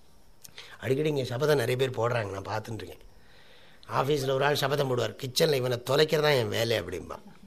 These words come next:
கிச்சனில் அவன் சொல்லுவான், "இந்த ஆளை வெளியில் அனுப்புறதா என் வேலைம்பா." கடைசியில் ரெண்டு பேரும் இருக்க மாட்டான். இதான் விசேஷம். இதெல்லாம் சபதம்.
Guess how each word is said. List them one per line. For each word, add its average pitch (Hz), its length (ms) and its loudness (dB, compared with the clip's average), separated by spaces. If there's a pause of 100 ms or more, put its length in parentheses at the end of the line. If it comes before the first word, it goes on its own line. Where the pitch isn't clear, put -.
கிச்சனில் 147 320 -2
அவன் 139 220 2
சொல்லுவான், 117 300 -6
"இந்த 123 220 -2
ஆளை 156 180 4
வெளியில் 135 280 4
அனுப்புறதா 131 460 2
என் 107 120 0
வேலைம்பா." 95 420 -4 (1300)
கடைசியில் 151 340 2
ரெண்டு 151 180 4
பேரும் 170 180 8
இருக்க 127 100 0
மாட்டான். 107 280 0 (2750)
இதான் 147 140 -2
விசேஷம். - 400 -8 (1200)
இதெல்லாம் 151 360 0
சபதம். - 560 0